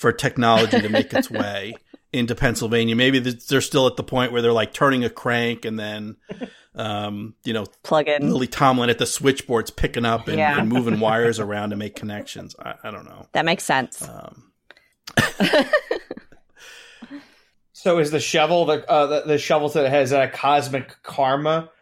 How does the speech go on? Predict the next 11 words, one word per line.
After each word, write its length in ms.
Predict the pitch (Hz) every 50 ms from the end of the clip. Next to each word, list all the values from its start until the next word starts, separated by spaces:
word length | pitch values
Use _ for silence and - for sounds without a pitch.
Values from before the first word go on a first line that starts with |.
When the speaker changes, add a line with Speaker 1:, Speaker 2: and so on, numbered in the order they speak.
| _ _
Speaker 3:
for 140 | - 165 147
demanding 680 | 131 143 135 127 127 131 131 135 135 135 135 131 127 120
to, 260 | - 139 131 123 123
uh, 420 | 120 120 120 120 120 117 120 123 123 - -
be 340 | 127 120 120 117 113 110 110 - - - - -
Speaker 2:
<laughs> 260 | - - - 151 -
Speaker 3:
treated 260 | - - - 156 147 147
like 120 | 139 123
a 60 | 131
celebrity 460 | 123 - 151 135 131 127 127 131 127
emergency? 580 | 123 120 120 120 123 127 131 143 135 - 160